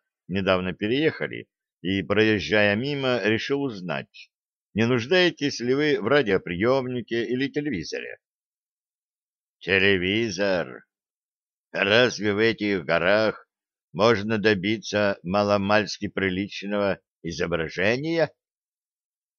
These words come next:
"Направленная телеантенна даст вам первоклассное изображение", заверил я его. "Сказки всё это",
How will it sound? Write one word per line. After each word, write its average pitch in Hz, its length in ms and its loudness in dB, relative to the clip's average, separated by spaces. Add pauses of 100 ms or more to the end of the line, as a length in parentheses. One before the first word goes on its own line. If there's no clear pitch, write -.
(600)
"Направленная 98 840 0
телеантенна 85 1000 -2 (340)
даст 98 380 2
вам 120 260 0
первоклассное 120 840 4
изображение", 123 840 -2 (520)
заверил 117 440 4
я 117 140 6
его. 120 320 2 (1300)
"Сказки 95 920 2
всё 73 220 -8
это", 71 500 -6